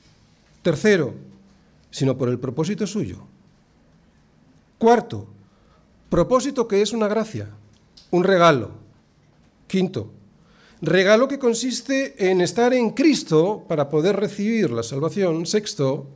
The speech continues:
algo que decretó hacer antes de los tiempos de los siglos. Que la salvación es del Señor es algo que viene por toda la Biblia.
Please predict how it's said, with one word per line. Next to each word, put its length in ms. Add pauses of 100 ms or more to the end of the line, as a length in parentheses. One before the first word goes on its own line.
(960)
algo 340
que 100
decretó 460
hacer 480
antes 500
de 80
los 220
tiempos 360
de 80
los 180
siglos. 500 (3000)
Que 140
la 100
salvación 560
es 120
del 160
Señor 760
es 180
algo 260
que 100
viene 300
por 180
toda 220
la 120
Biblia. 400